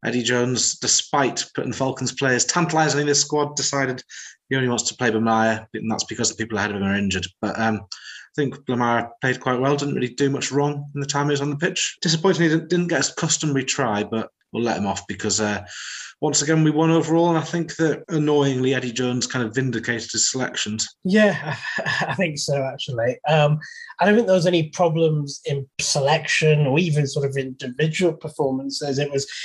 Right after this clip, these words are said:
Speaker 2: again, it was the Old England problem, it's penalty count, wasn't it? I mean, you saw the stats towards the end of the second half, and it was absurd. It was like, sort of like twenty penalties to six or something ridiculous. And of course, it, ironically, it so happens that <clears throat> it was South Africa's last penalty, which got England the win.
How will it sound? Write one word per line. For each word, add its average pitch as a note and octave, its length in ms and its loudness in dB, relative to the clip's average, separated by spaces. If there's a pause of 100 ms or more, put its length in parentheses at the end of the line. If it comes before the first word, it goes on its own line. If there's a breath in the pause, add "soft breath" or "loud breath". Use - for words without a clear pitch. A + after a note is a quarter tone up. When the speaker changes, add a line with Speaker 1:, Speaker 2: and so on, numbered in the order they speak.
(160 loud breath)
Speaker 2:
again, F#3 220 4
it D#3 160 0
was E3 180 2
the F3 120 4
Old D#3 120 6
England C#3 240 0
problem, C3+ 200 -4
it's - 120 -8
penalty C#3 360 0
count, C3+ 280 -6
wasn't C3 260 0
it? A2+ 140 -2
I C3 60 0
mean, C#3+ 160 4
you - 380 -12
saw F#3+ 180 4
the D#3 80 0
stats - 600 2
towards D#3 280 2
the D3+ 80 2
end C3+ 120 4
of C3+ 40 -4
the B2 40 -4
second B2+ 360 -4
half, C3+ 300 0
and C3 100 -14
it C3 80 -20
was - 280 -10 (240 soft breath)
absurd. D#3 440 4
It C#3 80 0
was C3+ 100 -2
like, C#3 240 0
sort D#3 160 0
of C3+ 60 -2
like - 100 -14
twenty D#3 240 2
penalties C3+ 460 0
to B2 120 -2 (220 loud breath)
six - 500 0
or D#3 80 4
something B2+ 480 -2 (380 loud breath)
ridiculous. D#3 440 4
And D#3 140 4
of D3 80 0
course, D#3 240 2
it, C#3 160 -2 (160 loud breath)
ironically, D#3 440 2
it - 80 -6
so D3 200 2
happens C#3 400 -2
that C#3+ 260 0
<clears throat> - 60 -2
it G3+ 220 4
was D#3+ 140 4
South E3 140 4
Africa's D#3+ 340 2
last E3+ 280 2
penalty, C3 320 -6
which C#3 300 -4
got C#3+ 160 2
England C3 200 0
the B2 80 2
win. C3+ 300 2